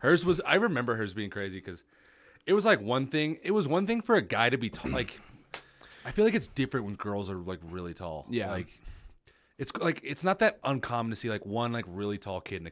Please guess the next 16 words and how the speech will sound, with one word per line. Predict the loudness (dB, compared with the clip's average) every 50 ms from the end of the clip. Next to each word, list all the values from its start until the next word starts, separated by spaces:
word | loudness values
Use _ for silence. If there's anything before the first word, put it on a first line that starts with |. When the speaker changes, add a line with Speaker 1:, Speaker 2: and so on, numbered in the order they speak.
| -14
Speaker 1:
cl-, | -14 -14 -14
a | -10
guy | -4 0 0 2 2 0
in | -2 -6
a | -10
class. | -10 -10 -10 -10 -10 -12 -18 -18 _
Speaker 2:
Sure. | -8 -2 0 0 0 0 -2 -8 -16 -20 -20 -20 -20 -20 -20 -20 -20 _ _ _ _ _ _ _ _ _ -2 0
Speaker 1:
Also, | 0 2 2 2 2 2
same | 2 2 0 2
thing | 2 0 0 -2 -2 -4
with | -4 -4 -4 -4 -4 -2
girls, | 0 2 2 2 0 -2
but | -6 -6
she | -4 -2 0 2
was, | 2 2 4
like, | 2 0 -2 -4